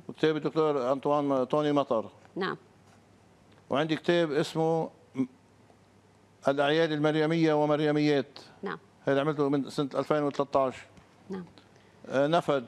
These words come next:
Speaker 1: آه، كتير، كل الأعياد المريمية.
Speaker 2: بس تنفرجي
Speaker 1: آه،
Speaker 2: مشاهدينا
Speaker 1: الدكتور ميشيل
Speaker 2: الكتاب
Speaker 1: كعدي،
Speaker 2: عنك
Speaker 1: نعم.
Speaker 2: أنت. بدي أحكي شوي عن هالمجلة اللي كمان أنت مسؤول عنها،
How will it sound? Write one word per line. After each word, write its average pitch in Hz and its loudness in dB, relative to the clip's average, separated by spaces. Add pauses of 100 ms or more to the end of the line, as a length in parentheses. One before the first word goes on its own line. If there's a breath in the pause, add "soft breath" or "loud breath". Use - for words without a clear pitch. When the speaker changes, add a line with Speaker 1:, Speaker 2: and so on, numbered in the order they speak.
(120)
Speaker 1:
آه، 113 -4
كتير، 170 0
كل 180 2
الأعياد 156 2
المريمية. 147 2 (1700)
Speaker 2:
بس 190 -12
تنفرجي - -8
Speaker 1:
آه، - -12
Speaker 2:
مشاهدينا 120 -2
Speaker 1:
الدكتور 147 2
ميشيل 147 0
Speaker 2:
الكتاب 131 0
Speaker 1:
كعدي، 139 2
Speaker 2:
عنك 120 0
Speaker 1:
نعم. - -8
Speaker 2:
أنت. 143 -8 (1800)
بدي 233 -2
أحكي - -2
شوي 277 0
عن 247 -2
هالمجلة 214 -2
اللي 226 -6
كمان 240 -6
أنت 190 -6
مسؤول 180 -4
عنها، 170 -2